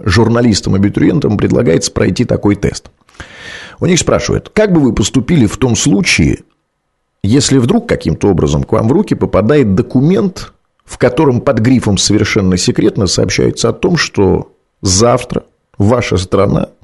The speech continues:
собирается без объявления войны напасть на другое государство?" "Станут ли они опубликовывать такой документ или нет?" — спрашивают у них. Ну, само собой подразумевается, что информация в этом самом документе имеет государственную важность и разглашению не подлежит.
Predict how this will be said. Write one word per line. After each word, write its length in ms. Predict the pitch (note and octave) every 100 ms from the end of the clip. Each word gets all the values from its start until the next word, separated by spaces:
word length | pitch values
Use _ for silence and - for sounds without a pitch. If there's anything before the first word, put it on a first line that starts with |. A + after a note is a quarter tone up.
| _ _ _ _
собирается 580 | - A2+ G2+ B2 C#3+ -
без 320 | G2+ D3 D3
объявления 560 | G#2 F2+ F#2 F2+ E2 E2+
войны 380 | F2+ C3 F#3 A3+
напасть 540 | G3 A2 G#2 D#3 D#3+
на 80 | A2
другое 340 | F2 F#2 G2+ A#2
государство?" 640 | E2+ - - - - - _ _ _ _ _ - - - - - - - - - - _
"Станут 380 | - A#3+ B3 F#3+
ли 80 | D#3+
они 180 | D3+
опубликовывать 680 | C3 B2+ B2 C#3+ A#3 G3+ C3+
такой 280 | A#2 D3+ D3+
документ 440 | G#2+ A2 B2 G#2+
или 120 | A2
нет?" — 220 | G#2 C2+ -
спрашивают 520 | - - - - -
у 40 |
них. 200 | G#1 -
Ну, 120 | C3 F#3
само 240 | B2+ A2
собой 240 | A#2 A2
подразумевается, 640 | F#2+ F#2 G2 A2+ G3+ G#3+ A#2
что 200 | - A2+
информация 540 | F#2+ G#2+ A2 F2+ F2+
в 40 | D#2+
этом 180 | E2
самом 240 | F2 F2+ D#2+
документе 480 | D#2 A#2 F#3+ F3 A2+
имеет 240 | A2 A2
государственную 920 | B2+ A3 D#3 B2+ F#2+ E2+ - D#2 E2
важность 460 | A2+ D#3+ D3 C3 G#2+
и 20 |
разглашению 640 | F#2+ F#2 F#2+ C#3 C3+ G#2+
не 140 | F2 G2+
подлежит. 580 | - - C#2+ - -